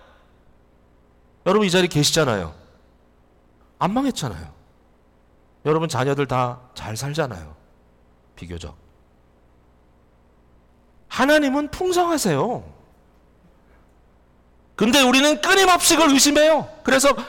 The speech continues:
매번 그걸 가지고 전전긍긍합니다. 우리 다음 세대에게 무슨 믿음을 전수해야 되겠냐? 아, 참 이게 고민이에요. "먼저 그의 나라와 그의 의를 구하라.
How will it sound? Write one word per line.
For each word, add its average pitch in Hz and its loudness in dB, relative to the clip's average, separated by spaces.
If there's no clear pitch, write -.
매번 381 4
그걸 285 2
가지고 254 2
전전긍긍합니다. 214 2
우리 170 -2
다음 175 0
세대에게 156 0
무슨 196 -2
믿음을 139 -2
전수해야 101 -4
되겠냐? 92 -12
아, 101 -6
참 175 -8
이게 165 -6
고민이에요. 143 -6
"먼저 151 0
그의 131 -2
나라와 117 0
그의 110 -4
의를 101 -4
구하라. 90 -12